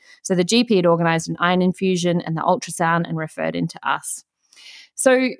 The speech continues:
before we launch into talk a bit more about our case, um, if you don't mind, Shirley, maybe let's just start at the beginning, and if you can kind of go through and describe to everyone what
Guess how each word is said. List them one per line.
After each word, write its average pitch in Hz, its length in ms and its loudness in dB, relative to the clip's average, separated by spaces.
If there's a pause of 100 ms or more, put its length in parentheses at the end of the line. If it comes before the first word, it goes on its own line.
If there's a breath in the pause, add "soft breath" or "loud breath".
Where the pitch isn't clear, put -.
before 262 280 2
we 370 120 4
launch 220 320 2
into 202 340 0
talk 180 300 -2
a 185 40 -4
bit 170 160 -6
more 170 200 0
about 160 240 0
our 160 100 -2
case, - 640 -6
um, 175 200 -2
if 262 120 0
you 311 80 -2
don't 359 140 -2
mind, 339 180 2
Shirley, 240 300 2
maybe 277 320 2
let's 277 240 0
just - 200 -2
start 196 340 2
at 233 100 0
the 277 80 0
beginning, 202 580 -2
and 180 260 0
if - 140 -8
you 180 80 -4
can 170 220 -4
kind 196 200 -2
of 190 60 0
go 180 180 2
through 175 260 0
and 170 100 2
describe 165 420 2
to - 80 -6
everyone 165 300 -2
what 185 240 0